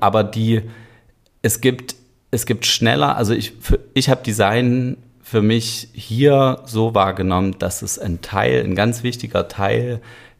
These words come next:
der, ja auch der, hm, Qualitäten eigentlich von Designerinnen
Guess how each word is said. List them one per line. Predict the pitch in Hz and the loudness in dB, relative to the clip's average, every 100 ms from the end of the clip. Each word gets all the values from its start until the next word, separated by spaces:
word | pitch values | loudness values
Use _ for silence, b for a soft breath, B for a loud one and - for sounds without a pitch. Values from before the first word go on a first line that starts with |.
| - | -2
der, | - 90 87 85 87 87 87 _ _ - | 0 2 0 0 -2 -4 -10 _ _ -4
ja | 85 78 | -2 -2
auch | 85 | -6
der, | - 90 80 80 - _ _ | -6 -4 -4 -4 -8 _ _
hm, | - 82 73 - - _ _ _ - | -14 -12 -12 -14 -18 _ _ _ -20
Qualitäten | - 80 82 82 - 123 - 117 | -6 -6 -6 -8 -4 -4 -2 -4
eigentlich | 78 76 78 78 | -4 -6 -6 -10
von | - 87 85 | -6 -6 -6
Designerinnen | 85 90 82 113 139 123 101 107 120 | -8 -4 -2 -2 -4 -6 -4 -4 -4